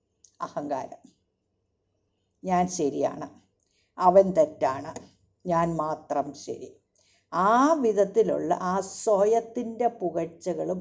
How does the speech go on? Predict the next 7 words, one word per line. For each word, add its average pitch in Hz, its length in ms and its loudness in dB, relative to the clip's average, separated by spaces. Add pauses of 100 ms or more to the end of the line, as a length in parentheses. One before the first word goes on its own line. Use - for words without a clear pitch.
അഹങ്കാരങ്ങളും 165 920 -6
അവിടെ 135 200 -10
വെ-, 139 220 -12
വെളിപ്പെട്ട് 160 400 -8
വരുന്നത്. - 280 -16 (340)
അങ്ങനൊരു 247 800 4 (160)
വ്യക്തിയെ 165 760 -8